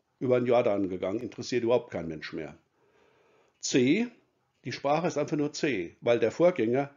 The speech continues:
B hieß. Ist neunzehnhundertsiebzig etwa entwickelt, erreicht sehr, sehr hohe Geschwindigkeiten, ist für Anfänger nicht ganz einfach.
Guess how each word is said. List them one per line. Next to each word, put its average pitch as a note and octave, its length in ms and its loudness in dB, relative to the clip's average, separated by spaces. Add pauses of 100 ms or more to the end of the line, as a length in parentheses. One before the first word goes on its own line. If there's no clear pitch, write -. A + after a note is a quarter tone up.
B C#3 200 2
hieß. E2+ 480 -8 (960)
Ist C3 160 2
neunzehnhundertsiebzig D#3+ 840 6
etwa G2+ 300 0
entwickelt, B2 600 0 (240)
erreicht C3 520 -2
sehr, D#3+ 240 0
sehr C#3 180 0
hohe B2+ 200 2
Geschwindigkeiten, G#2+ 960 -4 (920)
ist - 440 2
für - 220 2
Anfänger F3+ 560 2
nicht C#3+ 280 0
ganz D3+ 220 -2
einfach. - 720 -6